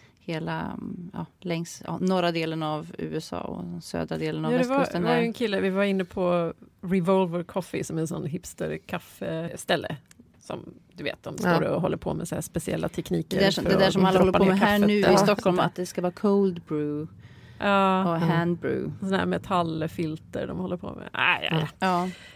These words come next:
Speaker 2: Eh, hur som helst, han, ja, för han, han tyckte ju att de, de liksom identifierar sig mer.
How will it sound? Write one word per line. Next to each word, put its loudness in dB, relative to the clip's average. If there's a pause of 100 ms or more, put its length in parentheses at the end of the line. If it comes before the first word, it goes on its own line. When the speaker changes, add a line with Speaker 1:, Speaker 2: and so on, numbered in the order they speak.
(120)
Speaker 2:
Eh, 2
hur 2
som 0
helst, 2
han, 0
ja, 2
för -4
han, -2
han 0
tyckte -4
ju 2
att -4
de, -4 (640)
de 0
liksom -2
identifierar 2
sig 0
mer. 0